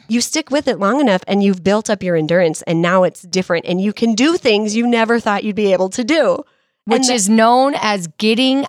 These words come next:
Speaker 2: outside of your comfort zone.
Speaker 1: Yes.
Speaker 2: Your comfort zone is where dreams,
Speaker 1: Ugh.
Speaker 2: aspiration, motivation go to die. You have to get outside your comfort zone. I
Speaker 1: You
Speaker 2: think
Speaker 1: do.
Speaker 2: that's one of my biggest gifts is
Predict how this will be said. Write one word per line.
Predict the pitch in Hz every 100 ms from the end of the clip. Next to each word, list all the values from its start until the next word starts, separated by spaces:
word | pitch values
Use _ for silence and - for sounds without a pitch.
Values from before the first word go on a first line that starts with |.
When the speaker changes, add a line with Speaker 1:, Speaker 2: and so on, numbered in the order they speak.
| -
Speaker 2:
outside | 214 208 - 214 190 196 185
of | 202
your | 196 190
comfort | - 226 - 202 151
zone. | - 110 -
Speaker 1:
Yes. | 254 320 151 -
Speaker 2:
Your | 214 202 -
comfort | 127 214 - 294
zone | - 254 226 220 226
is | - 180
where | 180 185
dreams, | 165 - 165 190 202 220 262 - - -
Speaker 1:
Ugh. | 190
Speaker 2:
aspiration, | 196 180 226 208 190 175 214 196 196
motivation | 196 180 185 226 196 185 185 - 196 185
go | 180 180
to | 180
die. | 151 175 180 175 - _ _ _ _
You | 233
have | 202 - - - -
to | 240
get | 190
outside | 185 - 170
your | 165
comfort | - 175 185 170
zone. | 175 175
I | 220
Speaker 1:
You | 233
Speaker 2:
think | 254
Speaker 1:
do. |
Speaker 2:
that's | 226 233
one | 220
of | 208
my | 208
biggest | 190 175 185 -
gifts | 226 185 - -
is | 196 190